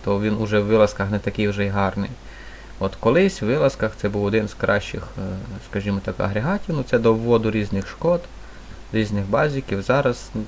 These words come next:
ну, таке собі. За рахунок Д П М колись він витягував. Е, зараз це, ну, середняк середняком, нічого цікавого абсолютно немає. Джісор, як я вже казав, непогана П Т шка, цікава.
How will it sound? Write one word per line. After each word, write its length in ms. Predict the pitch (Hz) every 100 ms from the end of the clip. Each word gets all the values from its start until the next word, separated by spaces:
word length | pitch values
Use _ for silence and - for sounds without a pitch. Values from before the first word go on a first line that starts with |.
| -
ну, 200 | 135 165 - -
таке 320 | 117 - 92
собі. 260 | - - - - - -
За 80 | 104
рахунок 320 | 104 127 107
Д 80 | 101
П 120 | -
М 180 | 170 143
колись 240 | 107 120 110
він 100 | 107
витягував. 480 | 101 95 98 107 - - - - - - - - - - - - - - 110
Е, 260 | 110 107
зараз 320 | 107 170 190 -
це, 220 | 127 120
ну, 180 | 160 117 -
середняк 520 | - 131 127 143 151
середняком, 560 | - 110 107 110 143 135
нічого 320 | 107 - 110
цікавого 440 | 98 - - 135 110
абсолютно 400 | - 120 120 107
немає. 360 | 98 98 98 104
Джісор, 360 | 120 - 110 - - - 135 - 139
як 320 | 135 123 127
я 120 | 117
вже 160 | 110 104
казав, 360 | 123 180 214
непогана 480 | 160 - 120 113 107
П 140 | -
Т 200 | 135 202
шка, 180 | 214 127
цікава. 600 | - 117 - 147 135 120